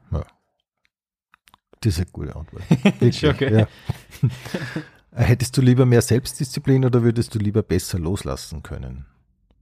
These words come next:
Speaker 2: Mm, hm. Puh. Eher besser loslassen, weil Selbstdisziplin habe ich ja ganz eine gute.
Speaker 1: Ja. Ja,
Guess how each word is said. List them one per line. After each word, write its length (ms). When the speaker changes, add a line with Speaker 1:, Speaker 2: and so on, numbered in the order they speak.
Speaker 2:
Mm, 920
hm. 360
Puh. 320
Eher 560
besser 340
loslassen, 1300
weil 220
Selbstdisziplin 720
habe 140
ich 60
ja 60
ganz 180
eine 80
gute. 320
Speaker 1:
Ja. 340
Ja, 220